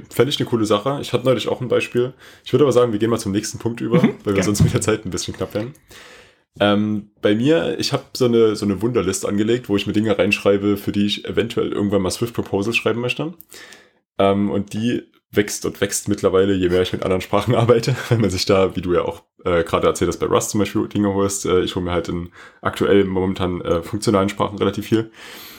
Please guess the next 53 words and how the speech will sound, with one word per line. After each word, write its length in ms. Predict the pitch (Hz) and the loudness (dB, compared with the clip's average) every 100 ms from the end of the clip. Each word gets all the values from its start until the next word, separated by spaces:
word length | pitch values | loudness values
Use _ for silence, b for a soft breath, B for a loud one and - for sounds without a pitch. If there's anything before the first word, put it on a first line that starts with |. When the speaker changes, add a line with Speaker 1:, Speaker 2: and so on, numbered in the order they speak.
| B _ | B _
Speaker 1:
Und 100 | - | 0
ich 120 | 101 131 | 2 2
hab 100 | 131 | 0
jetzt 160 | 120 | 2
neulich 260 | 95 117 131 | 4 4 2
erst 280 | 123 - - | 0 -2 -2
einen 480 | 113 107 104 101 - | 0 0 0 -2 -4
Blogpost 460 | 95 113 - 120 | -2 0 0 0
geschrieben, 480 | 117 - 110 107 104 | -2 -2 -2 0 0
dass 160 | 113 98 | 0 -2
ich 120 | - | 0
gerne 280 | 90 90 87 | 2 2 0
das 240 | 82 - | -2 0
at 160 | - - | -4 -2
autoclosure 840 | 90 127 - 87 82 87 85 85 - | 0 0 -2 -2 0 0 0 -2 -10
ändern 300 | - 92 90 | -4 -2 -2
würde, 300 | 85 85 90 - _ _ _ | -2 -2 -4 -10 _ _ _
von 160 | - 95 | 0 4
der 80 | |
Speaker 2:
Mhm. 40 | 92 | 4
Speaker 1:
Syntax 280 | - 85 - | 4 0 0
her. 180 | 85 90 - - - - - _ _ - - | 0 -2 -14 -18 -16 -16 -16 _ _ -20 -4
Ähm, 220 | 104 95 | 0 0
ich 100 | 95 | 0
glaub, 180 | - 104 | 0 0
das 120 | 117 | 0
ist 100 | - | -2
ein 80 | 117 | -2
bisschen 220 | 104 98 | 0 0
radikal 520 | 90 82 - - 107 | 0 -2 -2 0 0
und 80 | 147 | 0
ich 120 | 107 | -2
hab's 160 | - - | -4 -2
halt 160 | 104 98 | -2 0
mal 140 | 95 | 2
bei, 360 | 90 87 87 - - | 4 4 2 -2 -6
bei 100 | 80 | 0
Reddit 400 | 113 151 - - | 2 2 0 0
reingestellt, 460 | 120 117 117 110 | -2 0 2 2
eben 160 | 92 90 | 0 -6
auf 120 | - | -6
meinem 160 | 95 101 | -4 0
Blog 240 | 113 123 | 0 0
und 100 | 107 | 0
dann 140 | 95 90 | 0 0
bei 120 | 87 | 0
Hashnote 460 | 113 - 135 123 | -2 -2 0 -2
hab 60 | 123 | -4
ich 100 | - | -6
noch 200 | 113 - | -8 -8
dazu 220 | 117 - | -10 -2
was 120 | 113 113 | -2 -2
geschrieben 360 | 104 113 113 | -4 -4 -4